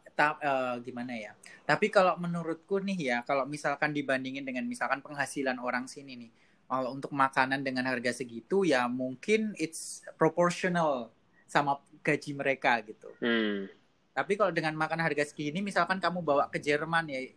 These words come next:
Speaker 1: ya mahal jatuhnya. Mungkin kayak gitu sih. Karena kan di sini kan, eh, apa ya, eh, pendapatan per kapitanya juga mungkin lebih tinggi.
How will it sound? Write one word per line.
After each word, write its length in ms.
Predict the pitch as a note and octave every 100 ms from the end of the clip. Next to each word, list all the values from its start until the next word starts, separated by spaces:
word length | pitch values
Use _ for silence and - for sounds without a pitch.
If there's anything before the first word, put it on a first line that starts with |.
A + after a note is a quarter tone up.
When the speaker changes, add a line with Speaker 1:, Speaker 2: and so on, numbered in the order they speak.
| _
Speaker 1:
ya 180 | C3 A#2+
mahal 580 | A2+ B2 E3 F3+ C#3 A#2+
jatuhnya. 560 | A#2+ A#2+ B2 A#2+ A2 G2+ - - _ _ _ -
Mungkin 320 | C3+ E3 E3
kayak 240 | D3 B2+
gitu 100 | B2+ B2
sih. 220 | - A2 - _ - - - -
Karena 320 | C3 C3+ D#3+
kan 160 | F#3+ G3
di 80 | E3+
sini 240 | F3 E3+
kan, 320 | F3 G#3 F#3+
eh, 300 | - C#3+ C#3+
apa 160 | C#3+ D#3 C3+
ya, 240 | A#2+ A2+
eh, 840 | - A#2+ A#2 A#2 A#2 A2+ A2 A2 A2 - _
pendapatan 560 | - D#3 C#3 C3+ C3 C3+
per 160 | - C#3
kapitanya 560 | C3 - C3 D3+ E3
juga 320 | D#3+ B2+ B2+
mungkin 400 | A#2+ B2 B2+ F3
lebih 240 | E3 B2 -
tinggi. 560 | A2+ A2 A2 A#2+ G#2+